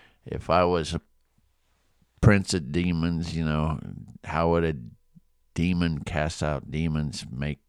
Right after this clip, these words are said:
that just makes no sense. And we saw that in the other two gospels as well. So I don't wanna spend a lot of time on that.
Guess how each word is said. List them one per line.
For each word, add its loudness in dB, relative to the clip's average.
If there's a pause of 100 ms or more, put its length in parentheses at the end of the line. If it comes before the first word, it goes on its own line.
(160)
that -4
just -4
makes -4
no -4
sense. -10
And -4
we 2
saw 6
that 2
in -6
the 0
other 0
two -6
gospels -4
as -8
well. 0 (680)
So 0
I 2
don't 2
wanna 2
spend -2
a 0
lot -2
of -12
time 2
on 0
that. -4